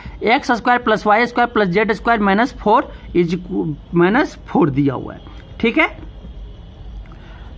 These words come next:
Then, then del f by del x, आप क्या निकालना है, इसको differentiate करना है partially with respect to x, y and z, ठीक है। तो del f by del x और equate कर देना है ज़ीरो से, del f by del x is equal to आ जाएगा,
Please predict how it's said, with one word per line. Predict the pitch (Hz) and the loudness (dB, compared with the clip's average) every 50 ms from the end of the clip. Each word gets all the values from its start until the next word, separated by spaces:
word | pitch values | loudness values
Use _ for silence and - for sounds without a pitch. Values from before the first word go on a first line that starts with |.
| - 165 160 | -2 0 2
Then, | 247 254 247 196 160 135 - - - - - - - 160 147 143 | 2 4 4 2 2 0 -2 -8 -16 -18 -16 -10 -6 -4 -2 2
then | 196 226 247 320 415 - - - - - - - - 160 | 2 4 4 2 0 -2 -10 -16 -16 -16 -12 -6 -2 2
del | 151 202 233 247 262 | 4 4 4 4 4
f | 302 320 302 285 | 4 4 4 4
by | 285 285 | 4 4
del | 226 208 220 202 185 | 4 4 4 4 2
x, | 156 - - - - - - - | 2 0 -4 -12 -16 -10 -2 2
आप | 180 202 - | 2 2 4
क्या | 254 254 | 2 2
निकालना | 254 247 - 254 262 269 302 | 2 2 2 4 4 4 4
है, | 339 339 - | 2 2 2
इसको | - - - - 240 | 0 0 2 2 2
differentiate | 285 214 214 - 220 220 220 220 - 220 233 226 | 2 2 2 2 2 2 2 2 2 0 0 0
करना | - - 226 233 262 | 0 0 2 4 4
है | 294 302 294 - | 2 2 0 2
partially | - 208 196 208 202 - - 226 247 277 294 - - | 6 6 6 6 6 4 2 2 4 4 2 2 2
with | 170 180 180 180 | 0 0 0 0
respect | 196 185 - 220 208 - - | -4 -2 0 0 -2 0 2
to | - 180 180 | 2 4 4
x, | 208 240 - - - - | 4 2 0 -4 -10 -6
y | 156 147 151 170 185 214 220 214 - | -2 2 4 4 4 4 0 0 2
and | 151 156 160 139 131 | 4 4 4 4 2
z, | 127 - - - - - - - - - - - - - | -2 -4 -4 -16 -18 -18 -18 -18 -18 -18 -18 -10 -2 -2
ठीक | 208 208 - | 0 0 0
है। | 269 - - - - - | -4 -4 -6 -10 -2 -2
तो | 180 | 0
del | 165 156 214 254 294 277 | 2 4 4 6 6 4
f | 285 233 226 | 4 4 4
by | 277 262 | 4 4
del | 208 220 226 220 226 | 4 4 4 4 4
x | 240 - - - - | 2 0 -2 -2 2
और | 180 180 | 2 2
equate | 175 175 196 214 208 | 2 2 2 0 0
कर | - 220 202 180 - 190 | 2 0 -2 -2 -2 0
देना | 208 214 208 220 | 0 2 4 4
है | 247 302 330 196 | 4 4 4 2
ज़ीरो | 143 156 165 156 151 139 | 2 4 6 6 4 4
से, | - - 113 - - - - - - 160 | 0 -4 -10 -10 -10 -16 -14 -6 0 2
del | 202 240 254 | 4 4 6
f | 269 277 226 | 4 4 4
by | 262 262 247 | 4 4 4
del | 208 220 220 220 220 | 4 4 4 4 2
x | - - 214 | 2 2 0
is | 190 170 185 | 0 0 2
equal | 180 196 180 156 | 2 2 0 2
to | - 190 | 4 4
आ | 175 170 | 4 4
जाएगा, | 160 175 170 160 220 277 | 4 2 2 4 2 2